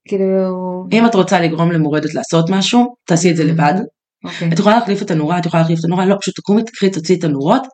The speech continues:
Speaker 2: הם יראו לך מה זה, הם, הם עכשיו יראו לך איך זה.
Speaker 1: אז
Speaker 2: את מחליפה את
Speaker 1: אתגרים
Speaker 2: הנורה,
Speaker 1: כאלה.
Speaker 2: אין לך אומץ. את לא תצליחי.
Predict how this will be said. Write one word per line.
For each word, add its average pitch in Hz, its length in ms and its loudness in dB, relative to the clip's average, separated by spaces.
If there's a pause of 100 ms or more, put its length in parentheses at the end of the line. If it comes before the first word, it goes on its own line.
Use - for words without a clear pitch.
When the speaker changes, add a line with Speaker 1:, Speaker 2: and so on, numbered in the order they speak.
(120)
Speaker 2:
הם 262 180 6
יראו 185 220 4
לך 156 180 -2
מה 156 200 0
זה, 160 180 0 (440)
הם, 285 180 4 (140)
הם 254 160 6
עכשיו 220 260 2
יראו 160 180 4
לך 170 160 2
איך 165 160 0 (120)
זה. 156 100 0 (220)
Speaker 1:
אז 190 120 0
Speaker 2:
את - 160 -6
מחליפה 226 340 4
את 196 60 4
Speaker 1:
אתגרים 247 180 4
Speaker 2:
הנורה, 170 220 2
Speaker 1:
כאלה. - 240 4 (760)
Speaker 2:
אין 202 80 4
לך 208 160 2
אומץ. 92 560 -12 (680)
את - 60 -10
לא 180 60 2
תצליחי. - 420 -8